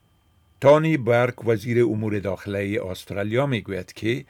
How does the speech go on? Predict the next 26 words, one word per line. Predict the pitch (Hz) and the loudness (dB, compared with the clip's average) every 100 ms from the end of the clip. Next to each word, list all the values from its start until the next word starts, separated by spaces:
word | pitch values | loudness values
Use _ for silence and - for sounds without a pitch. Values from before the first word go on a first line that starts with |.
| - - _ - | -20 -20 _ -8
حکومت | - - 147 127 | -6 -2 -2 0
به | 131 | -2
خاطر | - 131 123 | 2 0 2
این | 131 117 117 | -2 -2 -4
حکم | 120 101 - 113 | -4 -6 -6 -6
محکمهٔ | 104 98 - 95 98 98 | -4 -6 -6 -6 -6 -6
عالی | 95 98 107 123 | -4 -4 -2 -2
که | - 131 | -2 -2
توقیف | 123 123 107 123 120 120 | 2 0 0 -2 -4 -4
نامحدود | 117 107 95 95 92 98 120 120 98 95 120 - | -4 -4 -4 -6 -8 -4 -2 -2 -2 -2 -4 -6
مردم | 92 117 117 131 131 | -4 -2 0 0 -2
خواهان | - 120 123 127 127 | -2 0 0 0 0
پناهندگی | 101 98 90 90 87 90 95 | -4 -8 -8 -8 -8 -10 -8
در | 92 98 | -6 -6
استرالیا | 92 - - 101 101 98 135 110 | -8 -14 -10 -6 -4 0 2 0
را | 80 - _ - | -4 -12 _ -8
صرف | - 131 120 | -2 -2 -2
نظر | 131 127 117 120 | -2 0 0 -2
از | 107 113 | -4 -4
این | 117 | -6
که | - 117 | -4 -4
آیا | 98 98 95 | -4 -4 -6
آنها | 98 92 - 101 | -8 -8 -4 -4
خطر | - 98 - 98 104 | -4 -8 -6 -6 -6
امنیتی | 92 92 95 92 - 123 | -8 -8 -8 -10 -4 -4
را | 98 78 | -4 -6